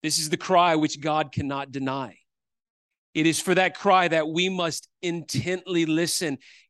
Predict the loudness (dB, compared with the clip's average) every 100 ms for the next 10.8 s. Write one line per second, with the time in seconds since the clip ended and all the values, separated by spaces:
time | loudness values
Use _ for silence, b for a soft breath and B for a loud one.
0 | 0 0 2 0 0 0 0 -2 -4 -6
1 | -4 0 2 2 -2 -4 -4 -4 -6 -6
2 | -4 -4 -4 -4 -6 _ b b -12 -10
3 | -4 -2 -2 -2 -2 -2 0 -2 -2 -4
4 | -8 -10 _ _ _ _ _ _ _ _
5 | _ _ _ _ -14 -10 -2 0 0 -2
6 | -6 -6 -4 -4 -4 -6 -6 -8 -6 -6
7 | -4 -6 -6 -8 -12 _ _ _ _ _
8 | _ _ _ _ _ _ -8 -8 -4 -2
9 | 0 -2 0 0 0 -2 -6 -4 -4 -2
10 | -2 -4 -6 -12 -8 -6 -6 -10